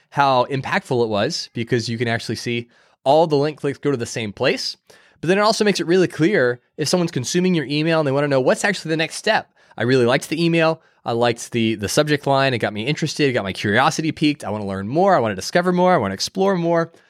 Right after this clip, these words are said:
What's the next thing I should do?" If it's just one call to action over and over again, it's very easy to take that next step. You make it very frictionless to guide them on whatever journey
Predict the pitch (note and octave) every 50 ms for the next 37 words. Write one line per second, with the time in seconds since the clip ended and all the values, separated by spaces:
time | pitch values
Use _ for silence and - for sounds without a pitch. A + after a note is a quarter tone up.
0 | _ _ _ - F#3 F#3 - F#3+ F#3+ F#3+ F#3 - F#3+ F#3 F3 D#3+ - D#3+ D#3 A3
1 | B3 D#3 G#2+ G2+ _ _ _ _ _ _ - C3+ D3+ E3 A#3+ A3+ F#3 F3 E3+ F#3
2 | F#3+ F#3 G3 F3 E3 D3+ C#3 E3 F3 - D#3 D#3+ E3 D#3 D#3+ D#3 F#3+ F#3 E3+ D3
3 | C3 C#3 C3 C#3+ - D#3 B2 B2 A#2 B2+ D#3+ F3+ F3 E3+ - - E3 E3 F3 F#3+
4 | G3 G#3 G#3 F#3 C#3+ G2 E2 - _ _ _ _ _ _ - - - D3+ C#3+ C3+
5 | C#3 B2+ B2 B2 A2+ - - - F#2+ E2 - B2 C3 D3 D3 C#3 D3+ D3 D3+ E3+
6 | - - - - - F3+ F3 - - - D3+ A#2+ A2+ A2 A2 - - - _ -
7 | - _ _ - C3+ A#2 G#2 B2 A#2+ B2+ C#3+ D#3+ D#3 D#3+ D3+ D3+ - C3+ C#3 C#3+
8 | C#3 C3 C3 B2+ B2+ C3+ C#3 C#3+ D3+ - A#2+ G#2+ - A#2+ A#2 A#2+ C3+ C#3+ D3 D#3